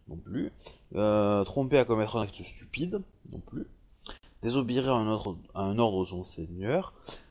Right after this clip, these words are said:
Ne pas réagir à une insulte envers un ancêtre. Ne pas réagir à une insulte envers soi-même. Ne pas réagir à une insulte envers sa famille ou son clan. Affronter au nom de sa famille un adversaire supérieur. Fuir une bataille.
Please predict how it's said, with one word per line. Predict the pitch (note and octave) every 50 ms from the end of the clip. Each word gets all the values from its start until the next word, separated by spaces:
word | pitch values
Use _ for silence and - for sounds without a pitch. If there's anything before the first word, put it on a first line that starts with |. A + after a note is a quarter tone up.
| - -
Ne | C#3 D3+
pas | C#3 - - E3 D#3+ D#3 C3+
réagir | C3+ C3 A#2+ A#2 A#2 A2+ A#2 A#2+ A#2+ A#2+ A#2+ B2+ C3 C3 B2+ A2+
à | G#2+ G2+
une | G2+ G2+
insulte | G2+ G2+ G2+ G2 - - - - - A#2+ A2+ G#2 -
envers | G2 G2+ G2 F#2+ F#2+ F#2
un | F2 E2+
ancêtre. | E2+ F2 F#2+ - - - C#3+ E3+ E3+ E3+ E3 - - - A#2+
Ne | G#2+ G2 F#2 F#2 F#2
pas | - - A2+ G#2+
réagir | G#2 G2+ G2 G2 G2 G2+ G#2+ G2
à | F#2 E2+
une | F2 F#2
insulte | F#2+ F#2+ - A2 G#2+ F2+
envers | F2+ F2+ E2 -
soi-même. | - - - D#2 D#2+ F#2+ B2 D3 D#3+ D#3 D3+ D3+ - _ - - - - - - - - _ - -
Ne | A2+ A2+
pas | G#2 - C#3 C#3 C3+ C3 C3 B2+ B2
réagir | A#2 A2 G#2+ G#2+ - G#2+ G#2+ A#2 A#2+ A2+
à | G#2
une | G2 F#2+ G2
insulte | G2+ G2+ G2+ - A#2 A2 F#2
envers | F2 E2+ E2 -
sa | F2+
famille | - A2 A2+ A2+ A#2 A#2+
ou | A2
son | - - F#2 F2+
clan. | F2 - G2 G2+ A2+ C#3+ E3 F#3 F#3+ - - - - - - _ _ _ _ _ _ _ _ _ -
Affronter | - D3 - - F#3 F3+ F#3+
au | F#3+ E3+
nom | D#3+ D3+ D3+ C#3+
de | C3
sa | B2 C3+ B2
famille | - - B2 A#2 B2 B2+ B2+ - B2
un | A#2 G2+ F#2 F#2+ G2+
adversaire | G#2 G2+ G#2 F#2+ - - A2 G#2+ -
supérieur. | - - - - - F2+ F2+ F2 F#2+ A2+ C#3 - - - - - - - - _ -
Fuir | - - E3+ D#3+ C#3
une | B2+ A2+ G#2+
bataille. | G2 E2+ E2+ - G#2+ A2+ B2+ C3+ C3